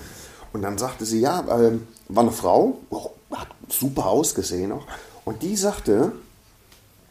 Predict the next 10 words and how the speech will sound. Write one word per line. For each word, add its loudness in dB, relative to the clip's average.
wir 2
machen 2
gerade 4
eine 8
Umfrage 2
und 2
eine 0
Studie, 0
zum -2
Thema, 0